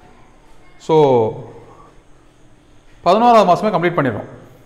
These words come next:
ஏன்னா, ஒண்ணு, ரெண்டுலாம் நமக்கு வந்து கேப்பு. ஃபுல் டெஸ்ட் வந்து, அதுவும் பார்த்தீங்கன்னா,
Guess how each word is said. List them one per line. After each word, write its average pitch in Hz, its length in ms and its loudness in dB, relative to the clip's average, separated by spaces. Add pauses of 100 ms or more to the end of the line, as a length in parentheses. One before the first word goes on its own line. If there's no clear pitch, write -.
(360)
ஏன்னா, 175 140 -2 (560)
ஒண்ணு, 190 200 -2 (100)
ரெண்டுலாம் 170 320 0
நமக்கு 147 200 -4
வந்து 143 160 -8
கேப்பு. 143 300 -2 (460)
ஃபுல் 233 220 -2
டெஸ்ட் 233 240 2
வந்து, 165 160 -4 (220)
அதுவும் 165 180 -4
பார்த்தீங்கன்னா, 160 300 0